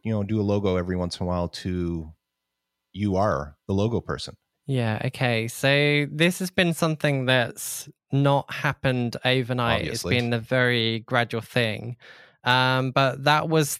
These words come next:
Speaker 2: the, the beginning of quite a journey. So what I did at that time, um, because I worked for a web design agency, uh, we, uh, uh, within that team, there was some S E O guys, and,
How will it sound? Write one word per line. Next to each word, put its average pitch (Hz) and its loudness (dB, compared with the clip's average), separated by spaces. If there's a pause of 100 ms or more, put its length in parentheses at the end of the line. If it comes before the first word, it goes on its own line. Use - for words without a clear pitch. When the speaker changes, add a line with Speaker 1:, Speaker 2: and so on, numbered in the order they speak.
Speaker 2:
the, 127 2
the 135 0
beginning 131 2
of 120 -2 (440)
quite 139 2
a 123 4
journey. 120 2
So 123 4
what 139 0
I 156 4
did 120 2
at 123 0
that - -2
time, 113 0 (420)
um, 113 0 (180)
because 147 2
I 165 4
worked 151 2
for 143 -2
a 127 2
web 131 4
design 135 4
agency, 127 4 (240)
uh, 110 2
we, 120 2 (580)
uh, 107 -4 (120)
uh, - -10
within 147 4
that 135 2
team, 131 0
there 120 2
was 117 0
some 110 -2
S 131 0
E 131 4
O 123 4 (440)
guys, 117 4
and, 110 -6